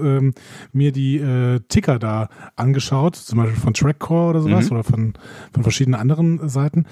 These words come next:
Speaker 1: Und, ähm, plötzlich hieß
Speaker 2: Nebel?
Speaker 1: es dann, okay, wir haben einen <laughs> Trailer. Und zwar einen größeren Trailer.
Speaker 2: Mhm.
Speaker 1: Und wer kommt in dem Trailer vor?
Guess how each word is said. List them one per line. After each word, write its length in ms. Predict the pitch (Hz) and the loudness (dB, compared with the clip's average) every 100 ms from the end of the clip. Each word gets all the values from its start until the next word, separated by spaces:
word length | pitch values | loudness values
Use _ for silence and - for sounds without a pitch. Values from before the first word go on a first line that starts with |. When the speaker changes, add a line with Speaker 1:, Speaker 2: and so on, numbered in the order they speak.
| - - 104 - - | -8 -10 -10 -10 -2
Speaker 1:
Und, 300 | 151 151 - | 0 0 -2
ähm, 260 | 139 135 139 | -2 0 2
plötzlich 580 | - 185 - 196 - - _ _ _ _ _ _ _ _ _ _ | 0 -2 -4 -4 -4 -12 _ _ _ _ _ _ _ _ _ _
hieß 260 | - 95 104 | 0 2 2
Speaker 2:
Nebel? 100 | 127 | 2
Speaker 1:
es 60 | 175 | 2
dann, 320 | 151 156 143 _ _ _ _ | 2 0 -2 _ _ _ _
okay, 440 | 151 143 135 185 151 | 0 2 0 0 0
wir 200 | 143 104 | 0 0
haben 300 | 120 139 185 | -2 0 0
einen 560 | - 117 117 127 170 185 _ - - - - | -2 -4 0 2 0 -2 _ -20 -20 -20 -20
<laughs> 500 | _ _ _ _ _ | _ _ _ _ _
Trailer. 540 | - 185 220 175 98 - _ _ _ _ _ _ _ _ - | -4 0 2 0 -4 -10 _ _ _ _ _ _ _ _ -2
Und 180 | 151 - | -2 2
zwar 200 | 170 151 | 0 2
einen 180 | 135 | 2
größeren 400 | 127 170 233 117 | 2 2 0 0
Trailer. 420 | 120 - 110 92 90 - | -4 -2 -4 -4 -8 -2
Speaker 2:
Mhm. 220 | 104 107 | 0 2
Speaker 1:
Und 200 | - 175 | 2 2
wer 100 | 185 | 2
kommt 160 | 165 165 | 0 0
in 80 | 139 | 0
dem 100 | 139 | 0
Trailer 320 | - 131 110 | 0 -2 -4
vor? 400 | - 123 135 208 | -2 0 2 0